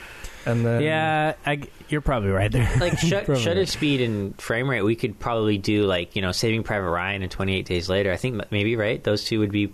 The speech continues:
Speaker 2: Well,
Speaker 1: Saving
Speaker 2: we
Speaker 1: Private
Speaker 2: gotta
Speaker 1: Ryan
Speaker 2: do,
Speaker 1: for
Speaker 2: we gotta
Speaker 1: sure.
Speaker 2: do, uh, Long Halftime Walk. For
Speaker 1: Oh, yeah,
Speaker 3: Is that,
Speaker 1: yeah.
Speaker 3: oh, that's frame
Speaker 2: for
Speaker 3: rate.
Speaker 2: frame rate.
Speaker 3: Frame rate.
Speaker 2: We
Speaker 1: But
Speaker 2: have to.
Speaker 3: Yeah.
Speaker 1: But in terms of lenses, I really think that there's enough to talk about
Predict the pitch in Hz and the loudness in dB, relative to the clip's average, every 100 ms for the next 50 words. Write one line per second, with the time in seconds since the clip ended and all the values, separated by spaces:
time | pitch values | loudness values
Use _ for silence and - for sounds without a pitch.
0 | - 165 165 185 208 170 165 190 - 151 | -2 0 2 2 0 0 -2 0 0 0
1 | 143 135 151 160 202 180 185 160 139 - | 0 0 0 0 0 0 0 -2 -4 -2
2 | 156 147 139 131 127 - - 165 156 147 | 0 2 2 2 0 -6 -10 -10 -2 0
3 | 139 147 139 175 - 147 107 92 - - | 2 2 0 -2 -2 -2 -2 -4 -6 -10
4 | - - - 135 131 131 117 120 214 208 | -14 -16 -6 -2 0 0 0 0 0 2
5 | 202 208 - 170 151 135 165 185 113 110 | 2 0 -2 -2 0 0 0 0 0 -2
6 | - 123 110 101 139 180 160 143 170 165 | -2 -2 0 2 2 2 0 0 0 -2
7 | - 131 107 95 92 82 - 180 180 - | -2 -2 0 0 0 -2 -2 0 2 0
8 | 156 - 277 277 139 123 147 156 135 131 | -2 0 0 -2 -2 0 0 0 0 -2
9 | - 143 156 139 196 220 208 170 165 147 | -2 -4 0 2 2 4 2 0 -2 -2
10 | 135 139 131 127 131 135 127 - - - | 0 0 2 2 2 0 -2 -8 -8 -6
11 | 139 - 135 131 127 127 123 120 117 | -2 0 0 0 0 2 2 2 2